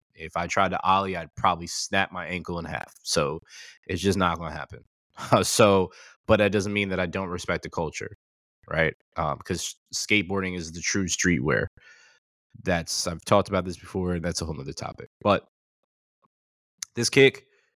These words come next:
super underrated, uh, for those in the sneaker community, S B collectors. It's not at all.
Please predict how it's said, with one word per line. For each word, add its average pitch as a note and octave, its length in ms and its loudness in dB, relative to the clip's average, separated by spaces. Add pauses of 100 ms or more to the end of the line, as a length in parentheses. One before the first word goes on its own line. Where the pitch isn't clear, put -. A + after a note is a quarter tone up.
(480)
super B2+ 400 0
underrated, G#2 680 2
uh, E2+ 460 -8
for G2+ 260 0
those G2+ 340 6
in G2 140 -4
the F#2+ 60 -8
sneaker F#2 300 -6
community, F#2 360 -2
S G2 160 -2
B F#2+ 180 4
collectors. F2 680 -4 (400)
It's - 200 -6
not G#2 360 4 (180)
at F2 180 -8
all. F#2+ 460 4